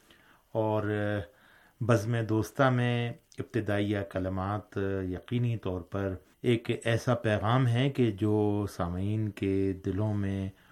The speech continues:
اور سامعین کے ذہنوں میں یقینی طور پر رہتا ہے۔ بزم دوستاں پروگرام سامعین کا پسندیدہ پروگرام ہے اور سامعین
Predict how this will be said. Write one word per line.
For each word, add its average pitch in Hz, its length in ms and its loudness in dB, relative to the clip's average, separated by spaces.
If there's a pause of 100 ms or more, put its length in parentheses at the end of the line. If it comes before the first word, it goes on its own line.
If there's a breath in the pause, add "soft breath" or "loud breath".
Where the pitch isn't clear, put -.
(240 soft breath)
اور 104 200 2
سامعین 98 540 -4
کے 92 260 -2
ذہنوں 95 460 -2
میں 95 200 -2
یقینی 110 460 -2
طور 87 200 -4
پر 87 180 -10
رہتا 87 320 -6
ہے۔ 87 160 -8 (140)
بزم 90 340 -4
دوستاں 95 460 -4
پروگرام 95 500 -4
سامعین 92 540 -4
کا 95 140 -6
پسندیدہ 90 580 -6
پروگرام 95 500 -4
ہے 110 140 0 (260 soft breath)
اور 135 120 6
سامعین 139 640 6